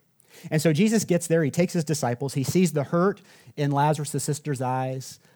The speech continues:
uh, he talks to them. He consoles them. He sees the hurt and the, and hears the cries of the people around Lazarus,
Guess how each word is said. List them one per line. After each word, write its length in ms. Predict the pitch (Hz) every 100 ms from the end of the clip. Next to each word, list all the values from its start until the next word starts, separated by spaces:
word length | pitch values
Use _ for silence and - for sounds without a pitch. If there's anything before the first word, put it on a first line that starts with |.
| -
uh, 100 | 107
he 180 | 98 143
talks 380 | - 151 160 -
to 120 | 165
them. 440 | 151 151 151 147 - _
He 120 | - 139
consoles 640 | 120 117 139 135 139 120
them. 420 | 139 131 127 123 _ -
He 120 | 127
sees 280 | - 143 123
the 120 | 120
hurt 420 | - 151 151 151
and 200 | 123 123
the, 240 | 110 110 - -
and 120 | 107
hears 300 | 120 165 143
the 100 | 139
cries 560 | - 131 131 139 131
of 200 | - 120
the 80 | 113
people 400 | - 151 151 131 117
around 460 | 113 120 131 131
Lazarus, 640 | 110 113 117 113 107 -